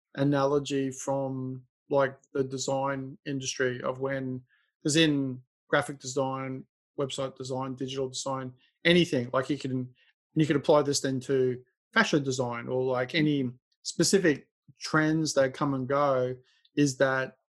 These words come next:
you know, uh, like, design trends about what is, ends up being sort of popular, especially in certain industries, like in the fashion industry, uh, which we've worked in, like, over, over a number of years, you know, people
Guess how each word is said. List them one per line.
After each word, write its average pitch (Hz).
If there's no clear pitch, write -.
you 151
know, 135
uh, 165
like, 147
design 190
trends 160
about 139
what 143
is, 139
ends 151
up -
being 143
sort -
of 131
popular, 135
especially 151
in 139
certain 135
industries, 139
like 131
in 143
the 135
fashion 139
industry, 127
uh, 135
which 135
we've 131
worked 135
in, 131
like, 127
over, 127
over 139
a 135
number 131
of 123
years, 131
you 139
know, 131
people 131